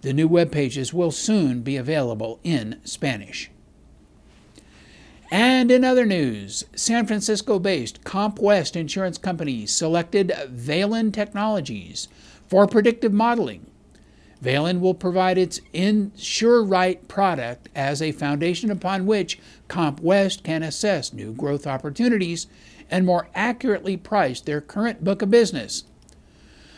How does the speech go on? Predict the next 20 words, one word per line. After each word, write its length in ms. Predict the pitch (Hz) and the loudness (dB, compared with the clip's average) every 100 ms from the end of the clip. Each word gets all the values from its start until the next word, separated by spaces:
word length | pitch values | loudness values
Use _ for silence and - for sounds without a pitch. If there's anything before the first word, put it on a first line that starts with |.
| - _ | -20 _
CompWest 480 | 196 220 240 208 214 | 2 4 4 2 2
officials 520 | 180 214 185 131 117 | 0 0 0 -6 -8
claim 420 | - 156 156 180 | -4 -2 0 0
the 80 | 175 | -4
power 420 | 156 160 170 190 | -2 2 2 4
of 120 | 185 | 2
predictive 540 | - 185 196 214 247 202 | 0 0 2 2 0 0
analytics 720 | 202 202 208 156 113 - - | 0 2 2 0 -4 -10 -6
with 340 | 135 151 - | -2 -4 -4
strong 520 | - - 202 208 226 226 | -12 -6 0 0 2 0
underwriting 560 | 226 214 208 196 190 | 2 4 4 2 -2
discipline 580 | 180 165 151 131 123 127 | -4 -4 -6 -6 -8 -4
will 160 | 147 151 | -4 -4
set 340 | - 190 180 | -2 -2 0
them 140 | 196 | -2
apart 500 | 190 175 208 175 110 | -2 0 2 2 0
from 300 | - 143 147 - | -8 -6 -4 -6
other 300 | 117 135 139 | -8 -6 -8
comp 460 | - 185 208 - - - | -4 -4 -4 -8 -20 -20
carriers. 600 | - 156 135 107 - - | -8 -6 -6 -8 -12 -14